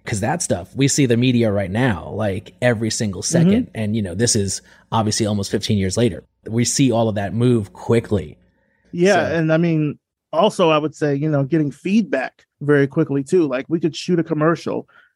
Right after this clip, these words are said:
Speaker 2: and we think the commercial is great. And then the commercial, like,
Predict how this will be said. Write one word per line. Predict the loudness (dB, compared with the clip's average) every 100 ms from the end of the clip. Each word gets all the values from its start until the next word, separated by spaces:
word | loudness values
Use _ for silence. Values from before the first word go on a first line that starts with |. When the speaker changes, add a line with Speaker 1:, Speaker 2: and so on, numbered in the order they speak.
| _
Speaker 2:
and | -2 2
we | 2
think | 2 -2
the | -4
commercial | -2 0 0 0
is | -2
great. | 0 0 0 -2 _ _ _ -2
And | 2
then | 2
the |
commercial, | 0 0 0 0 2 2 4
like, | 2 0